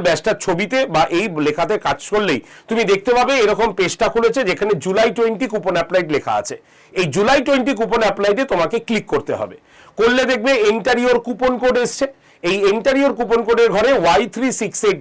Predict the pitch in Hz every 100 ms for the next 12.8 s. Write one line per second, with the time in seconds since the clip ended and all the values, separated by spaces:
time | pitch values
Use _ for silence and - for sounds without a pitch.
0 | 151 147 269 277 - - 262 - 208 175
1 | 170 - 220 190 190 185 170 160 180 185
2 | 165 147 190 202 180 151 165 151 156 156
3 | - 190 151 131 147 185 208 220 254 -
4 | - - - 147 - 143 180 262 269 233
5 | - 220 214 202 190 190 190 262 254 214
6 | 151 127 - - 196 202 185 156 170 226
7 | - 196 190 226 240 254 226 214 208 190
8 | 160 196 196 262 190 180 175 165 156 165
9 | 202 202 143 185 135 123 - - _ -
10 | - 247 262 202 120 - - 202 233 -
11 | 202 202 285 285 294 247 240 240 196 214
12 | 196 254 214 190 185 196 202